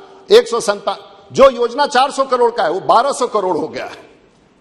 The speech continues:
सभी अधिकारी बैठे हुए हैं, और बारह सौ करोड़ गया, अब वो काम दो सौ करोड़ में समाप्त होना है, बारह सौ करोड़ का काम दो सौ करोड़ में समाप्त होना है। नवंबर में स्वीकृति हो गई,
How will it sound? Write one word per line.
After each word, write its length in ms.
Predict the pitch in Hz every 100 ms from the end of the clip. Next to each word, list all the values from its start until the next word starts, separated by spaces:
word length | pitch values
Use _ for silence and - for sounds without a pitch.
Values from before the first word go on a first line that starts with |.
| _ _
सभी 240 | - 285 311
अधिकारी 440 | 294 285 277 269
बैठे 260 | 226 214 196
हुए 180 | 147 127
हैं, 320 | - - - - - _ _ _ _ -
और 220 | 208 254
बारह 340 | 131 151 240
सौ 120 | 285 -
करोड़ 280 | 214 214
गया, 200 | 208 269 254 - - -
अब 120 | 185
वो 120 | 202 233
काम 300 | 190 226 226
दो 260 | 135 208
सौ 120 | -
करोड़ 260 | 196 196 208
में 100 | 220
समाप्त 400 | 165 180 190 -
होना 180 | 131 107
है, 260 | 92 107
बारह 300 | 135 190 262
सौ 280 | 240 220 220
करोड़ 300 | 214 202 202
का 120 | 208
काम 260 | 190 214 233
दो 160 | 165 202
सौ 120 | 208
करोड़ 220 | 202 214
में 80 | 214
समाप्त 400 | 202 226 240 165
होना 180 | 143 117
है। 160 | - - - - -
नवंबर 460 | 160 247 294 302 330
में 120 | 311
स्वीकृति 440 | 269 269 262 269
हो 140 | 247 208
गई, 180 | 170